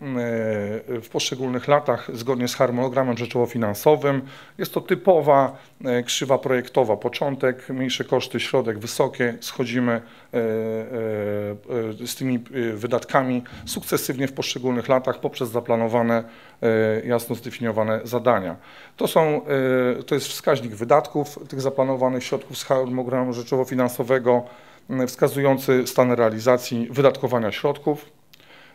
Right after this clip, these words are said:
jak również certyfikacji. Tak jak powiedziałem, beneficjentem tych slajdów są, e, służby, które nas nadzorują. Mam nadzieję, że to ich, e, w odpowiedni sposób satysfakcjonuje.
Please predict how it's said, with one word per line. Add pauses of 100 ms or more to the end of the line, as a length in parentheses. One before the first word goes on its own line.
jak
również (340)
certyfikacji.
Tak
jak
powiedziałem,
beneficjentem
tych
slajdów
są, (220)
e,
służby,
które
nas
nadzorują. (460)
Mam
nadzieję,
że
to
ich,
e, (440)
w
odpowiedni
sposób
satysfakcjonuje.